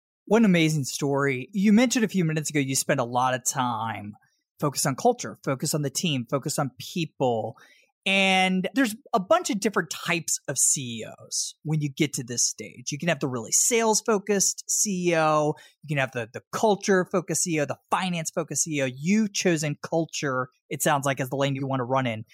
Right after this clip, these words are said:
And sometimes it can feel like spending money, spending resources, spending time on culture building can be a waste of time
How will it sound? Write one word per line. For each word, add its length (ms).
And 160
sometimes 840
it 240
can 180
feel 600
like 340
spending 580
money, 300
spending 340
resources, 520
spending 340
time 380
on 180
culture 280
building 280
can 100
be 100
a 40
waste 320
of 80
time 380